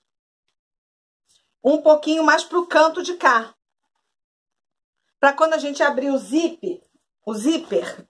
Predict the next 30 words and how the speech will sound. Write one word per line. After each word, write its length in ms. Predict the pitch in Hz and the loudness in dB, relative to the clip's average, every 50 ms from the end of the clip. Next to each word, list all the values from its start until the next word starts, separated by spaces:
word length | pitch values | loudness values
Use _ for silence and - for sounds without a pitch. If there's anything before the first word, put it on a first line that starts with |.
| - | -10
aqui, 340 | - 196 196 - - 190 175 | -8 -8 -8 -6 -6 -4 -4
ó. 140 | - - - - - - 381 - - 719 784 807 - - _ _ _ _ _ - - | -4 -4 -8 -12 -16 -14 -12 -12 -10 -10 -10 -10 -10 -14 _ _ _ _ _ -10 -2
Tá? 180 | - 196 220 247 | 2 2 2 2
A 40 | |
gente 240 | 240 254 277 269 - | 2 -2 -8 -4 0
tá 80 | - 302 | 2 2
aqui, 260 | 349 - - 277 262 | 2 0 -2 -4 -2
ó, 40 | 233 | 0
com 80 | - 262 | 2 4
ela 140 | 269 262 277 | 4 4 4
no 100 | 302 277 | 2 0
bolso. 480 | 254 240 226 196 160 - - - - _ _ _ - - - | 2 2 2 2 0 -6 -14 -20 -20 _ _ _ -20 -8 0
Aí, 160 | - 220 269 | 2 2 2
quando 220 | 277 - 359 370 370 | 2 -2 -4 -2 -2
a 60 | 349 | -2
gente 240 | 339 311 320 320 330 | -2 -2 -4 -2 -2
abrir 260 | 269 240 247 262 277 | -2 -2 -2 -4 -4
o 40 | 262 | -4
zíper, 560 | 220 196 254 320 320 - - - 185 160 - _ _ _ - | -4 -4 -4 -4 -4 -4 -6 -8 -8 -8 -10 _ _ _ -2
a 100 | - 240 | -2 0
gente 180 | 247 285 294 | 0 -2 -2
já 140 | 285 294 277 | 0 0 2
dá 160 | 254 294 320 | 2 2 0
de 100 | 320 - | 0 -2
cara 220 | - 339 339 339 339 | 0 2 2 2 0
com 100 | 349 330 | -2 -6
o 40 | |
bolsinho 420 | 302 320 330 330 330 - 320 311 320 | -4 -4 -6 -6 -6 -6 -4 -4 -4
aqui, 260 | 311 311 277 269 247 | -4 -2 0 2 2
ó. 180 | 214 175 156 | 2 2 0